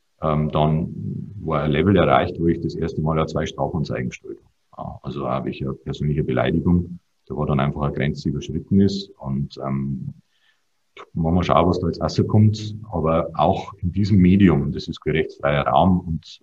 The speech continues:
äh, auch da kann man nicht einfach wild die Leute beleidigen und da war einfach das Maß einmal voll. Aber ansonsten, wir nutzen das ja auch für unsere Kampagnen. Wir haben mittlerweile eine relativ gute Reichweite, auch mit unseren N E W Perspektiven.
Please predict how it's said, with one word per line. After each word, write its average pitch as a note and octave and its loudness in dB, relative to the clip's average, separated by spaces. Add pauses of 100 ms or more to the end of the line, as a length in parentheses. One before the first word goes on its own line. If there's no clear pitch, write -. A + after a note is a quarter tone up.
äh, - -8
auch D2 -2
da D#2 -2
kann D#2 -4
man D2+ 2
nicht D2+ -2
einfach D2 -2
wild D#2+ -2 (160)
die D2+ -4
Leute C2+ -2
beleidigen D2 0
und C#2+ -8 (420)
da B1+ -6
war D2 0
einfach D#2 -4
das C#2+ -12
Maß D2 -2
einmal C#2+ -2
voll. B1+ -8
Aber E2+ 2
ansonsten, G#2+ 2
wir F2+ 0
nutzen G2+ 4
das F2 4
ja D#2+ 6
auch E2+ 2
für F2 0
unsere E2+ 2
Kampagnen. E2 4
Wir F2 4
haben E2 4
mittlerweile D#2 0
eine D#2 -2
relativ D#2 -2
gute D#2 -2 (480)
Reichweite, F2+ 0
auch D#2+ 2
mit D#2 -2
unseren D#2 0
N D2 0
E D2+ 2
W D2+ 0
Perspektiven. F#2+ 0